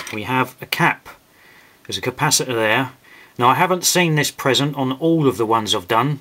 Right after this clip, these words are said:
but it is in some of them. If this cap is not removed, the output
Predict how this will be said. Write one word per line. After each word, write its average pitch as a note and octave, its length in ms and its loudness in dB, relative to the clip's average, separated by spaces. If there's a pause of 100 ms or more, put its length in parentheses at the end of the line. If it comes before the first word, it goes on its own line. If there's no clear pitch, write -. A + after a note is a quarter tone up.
but A#2 140 0
it B2+ 100 0
is C#3 140 -2
in C#3+ 140 -2
some D3 260 2
of A#2 100 -2
them. G2 240 -8 (540)
If A#2+ 140 0
this F#3 180 4
cap - 380 -2
is C3 140 -2
not C#3+ 200 0
removed, C3 600 -2 (120)
the A#2+ 280 -4
output D3+ 560 -2